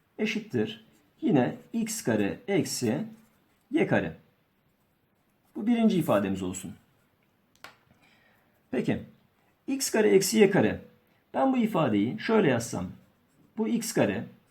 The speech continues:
eksi y kareyi de y çarpı y diye yazsam. Diğer taraftan x kare eksi y kare,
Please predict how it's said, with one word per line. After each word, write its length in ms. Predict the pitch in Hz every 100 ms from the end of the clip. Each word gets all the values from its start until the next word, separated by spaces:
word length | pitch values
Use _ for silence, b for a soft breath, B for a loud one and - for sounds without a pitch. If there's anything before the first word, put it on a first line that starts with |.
| _ _
eksi 400 | 196 185 - 123 120
y 180 | 233
kareyi 340 | 262 262 151 107
de 200 | 123 - - _ _ _ _ _ _ _ -
y 240 | 285 269
çarpı 360 | 262 147 117 233
y 240 | 294 240
diye 160 | 123 98
yazsam. 400 | 98 98 117 95 - _ _ _ _ _ b b b b
Diğer 240 | 202 247 247
taraftan 400 | 240 160 - 165
x 200 | 190 -
kare 200 | 202 190
eksi 220 | 185 202
y 100 | 170
kare, 340 | 139 113 160